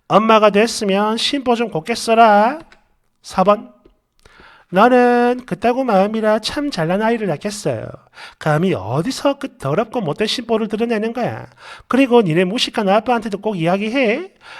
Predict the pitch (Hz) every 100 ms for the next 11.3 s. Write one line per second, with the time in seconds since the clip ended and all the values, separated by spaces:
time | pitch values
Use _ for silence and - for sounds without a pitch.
0 | - 180 208 240 247 247 233 202 208 240
1 | 226 208 214 190 214 233 208 196 226 175
2 | 131 196 226 233 202 202 233 175 151 -
3 | 220 208 202 208 208 214 170 98 113 _
4 | _ _ _ _ _ _ _ _ 131 143
5 | 156 180 _ _ _ _ 135 180 156 120
6 | 101 101 - - 170 240 254 156 160 185
7 | - 113 - 196 277 185 - - 160 95
8 | 101 - - - - 330 - 254 202 262
9 | 269 185 220 294 - 262 277 269 254 -
10 | 285 302 185 98 - 165 320 320 330 311
11 | 208 127 107